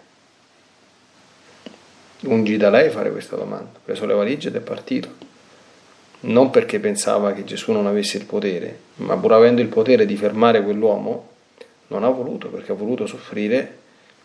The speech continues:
lui e ha voluto che soffrisse la Sacra Famiglia questa pena grande dell'esilio. E poi durante il viaggio venuto d'inverno, gi-, nei giorni scorsi, cioè, per regioni desertiche, era notte e dormivano non solo all'aperto,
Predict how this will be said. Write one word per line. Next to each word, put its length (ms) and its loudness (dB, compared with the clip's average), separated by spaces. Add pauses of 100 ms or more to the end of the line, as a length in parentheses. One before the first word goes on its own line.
(200)
lui 360 -4
e 100 -2
ha 40 2
voluto 320 -2
che 80 -8
soffrisse 500 -10
la 100 0
Sacra 240 -4
Famiglia 440 -8
questa 280 -8
pena 260 -2
grande 420 0
dell'esilio. 540 -6 (3500)
E 80 0
poi 220 6
durante 340 0
il 60 -8
viaggio 440 0
venuto 300 -6
d'inverno, 720 -4 (180)
gi-, 100 -12
nei 180 -6
giorni 200 -8
scorsi, 480 -4
cioè, 140 -20 (1400)
per 100 6
regioni 300 6
desertiche, 920 0
era 240 -8
notte 320 -4
e 40 -4
dormivano 440 4
non 160 2
solo 160 4
all'aperto, 800 2